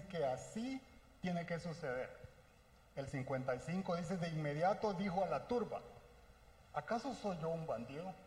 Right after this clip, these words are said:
para que vengan con espadas y palos a arrestarme?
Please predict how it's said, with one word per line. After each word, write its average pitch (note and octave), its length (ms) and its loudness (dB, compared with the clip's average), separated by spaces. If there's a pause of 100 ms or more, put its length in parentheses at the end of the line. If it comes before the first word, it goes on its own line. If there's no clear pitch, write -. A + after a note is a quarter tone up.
(380)
para B2+ 220 2
que C#3 80 -6
vengan D3+ 300 0
con D3 180 0
espadas D3+ 640 0
y - 20 -12 (140)
palos C#3+ 280 2
a B2+ 100 2
arrestarme? E3+ 640 0